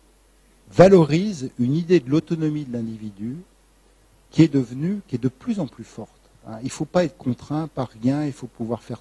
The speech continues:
tous les choix possibles, il faut pas que quelqu'un nous limite notre attention, il faut garder ouvertes toutes les possibilités qui sont offertes à la vie de l'individu autonome et libéral qui va faire ses choix dans la vie. Et dès qu'on ferme un peu les portes,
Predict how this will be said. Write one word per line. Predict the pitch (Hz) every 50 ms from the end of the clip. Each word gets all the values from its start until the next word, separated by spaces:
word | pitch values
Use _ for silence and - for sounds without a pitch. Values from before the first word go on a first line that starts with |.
| -
tous | _ - 170
les | 160 135
choix | 117 - - - 131 123
possibles, | - 123 110 - - - 143 151 156 135
il | 123
faut | 113 - 120 117
pas | - 147 139
que | - _
quelqu'un | - 131 120 - - 139 135
nous | 131 123 120 110
limite | 110 113 120 127 131 139 135 -
notre | - 117 110 - -
attention, | 117 104 - 113 107 104 - - - 156 156
il | 151 135 117
faut | - - 143 147 135 - - - - _ _ _ - _ _ _ -
garder | 170 180 180 160 160 165 175
ouvertes | 170 156 143 135 160 185 190 - _ -
toutes | - 240 -
les | - -
possibilités | - - 127 123 - - 127 110 110 107 110 104 - - 147 180 180 _
qui | -
sont | 107 - - 117 113
offertes | 107 95 - - 151 156 - -
à | 120 104 107
la | 107 101
vie | 101 98 113 135 160 143
de | 113
l'individu | 101 101 104 104 107 117 104 107 101 98 104 127
autonome | 151 127 107 - - 95 98 104 117 139 139
et | 107
libéral | 98 98 95 98 90 90 117 147 143
qui | _ 117
va | 101 104
faire | 92 - 131 127
ses | - - 110
choix | 110 - - 123 131 127
dans | 117 110
la | 107 101
vie. | 95 92 123 170 185
Et | 131 110
dès | 113 147
qu'on | 147 - 143
ferme | 131 - - 160 156 147
un | 139 127
peu | - - 147 165
les | 165 139 131
portes, | - - 127 156 160 - _ -